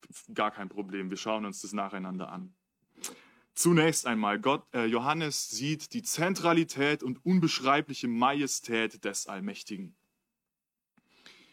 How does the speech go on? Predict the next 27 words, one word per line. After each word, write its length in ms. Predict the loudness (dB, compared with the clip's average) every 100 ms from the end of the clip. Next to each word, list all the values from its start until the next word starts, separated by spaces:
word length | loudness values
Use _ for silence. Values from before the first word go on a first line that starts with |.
| _ _ _ _ _ _ _ _ _
In 100 | -2
Vers 260 | 2 2 2
zwei 500 | 2 4 6 6 4 -2 -20 _ _ _ _ -6
lesen 500 | 2 4 4 2 0
wir, 360 | 0 0 -2 -14 _ _ _ _ _ _ _ _ _ -16
„Sogleich 340 | -8 2 2 4
geriet 360 | 2 0 0
ich 240 | 2 0 2
durch 180 | -2 2
den 160 | 2
Geist 280 | 4 2 0
in 120 | -6
Verzückung, 520 | -4 -2 0 0 2
und 200 | 2 0
siehe, 400 | 0 0 2 2
da 400 | 2 0 2 2
stand 640 | 0 -4 0 4 4 0 -6 _ _ _ _ _
ein 260 | -2 -2
Thron 640 | -2 -6 0 4 6 4 2
im 180 | 2
Himmel, 400 | 0 0 -2 -4 -8 _ _ _ _ _ _ _ _ _ _ _
und 140 | -2
auf 200 | 0 -2
dem 240 | 0 0 0
Thron 440 | 0 2 4 2
saß 460 | 2 0 0 -4 -6
einer.“ 320 | -12 -14